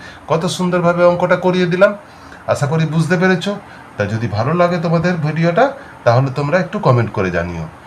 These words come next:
এইবার চব্বিশ ঘন্টার ঘড়িতে সতেরোটা পনেরো হলে বারো ঘন্টার ঘড়িতে কত? এটা অনেকে এই ধরনের প্রশ্ন দেখে তোমরা ঘাবড়ে যাও। ঘাবড়া-, ঘাবড়ানোর কোনো প্রয়োজন নেই, আমি একদম সহজ নিয়ম শিখিয়ে দিচ্ছি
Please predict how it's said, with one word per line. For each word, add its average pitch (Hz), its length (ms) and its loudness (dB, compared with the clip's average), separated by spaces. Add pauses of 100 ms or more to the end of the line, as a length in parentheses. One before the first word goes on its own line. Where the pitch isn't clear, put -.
(240)
এইবার 202 260 2
চব্বিশ 160 500 -2
ঘন্টার 185 420 2
ঘড়িতে 135 600 2 (380)
সতেরোটা 180 600 2
পনেরো 131 400 2
হলে 98 480 0 (200)
বারো 156 220 8
ঘন্টার 160 360 4
ঘড়িতে 117 460 -2
কত? - 240 -4 (680)
এটা 190 420 2
অনেকে 214 380 -2 (180)
এই 165 120 -2
ধরনের 165 380 2
প্রশ্ন 165 360 -4
দেখে 165 200 -2
তোমরা 160 300 2
ঘাবড়ে 117 480 2
যাও। 82 240 -6 (560)
ঘাবড়া-, 151 600 0 (200)
ঘাবড়ানোর 160 520 0
কোনো 196 180 -2
প্রয়োজন 123 420 -2
নেই, 82 240 -8
আমি 139 200 -2
একদম 151 460 -6
সহজ 151 420 -2
নিয়ম 135 300 0
শিখিয়ে 104 440 -8
দিচ্ছি 87 340 -12